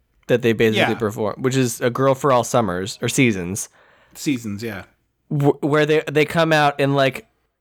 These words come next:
Speaker 1: "I'm, I'm March," and she's, like, a giant four-leaf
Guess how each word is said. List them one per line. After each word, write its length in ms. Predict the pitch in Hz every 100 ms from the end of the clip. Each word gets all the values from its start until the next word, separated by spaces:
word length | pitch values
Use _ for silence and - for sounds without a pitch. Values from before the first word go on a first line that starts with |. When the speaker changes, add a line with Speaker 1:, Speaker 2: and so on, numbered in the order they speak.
| -
Speaker 1:
"I'm, 600 | 202 208 170 226 240 202 -
I'm 340 | 247 226 226 220
March," 500 | 233 220 147 - -
and 140 | 139
she's, 260 | 127 143 135
like, 240 | 139 131 -
a 100 | 139
giant 540 | 135 143 131 135 135
four-leaf 360 | - 143 135